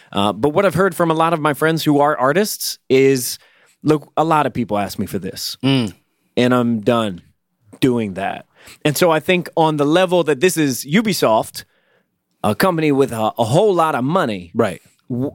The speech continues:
Speaker 1: if they're asking people to generate new content,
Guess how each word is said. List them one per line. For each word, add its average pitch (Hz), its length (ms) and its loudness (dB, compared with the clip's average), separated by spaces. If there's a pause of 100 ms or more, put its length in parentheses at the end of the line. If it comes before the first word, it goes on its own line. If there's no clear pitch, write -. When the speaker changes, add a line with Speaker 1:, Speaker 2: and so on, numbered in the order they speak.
Speaker 1:
if 185 260 2
they're 165 300 0
asking 151 440 -2
people 135 260 0
to 120 100 0
generate 117 540 0
new 165 540 2
content, 185 1040 -2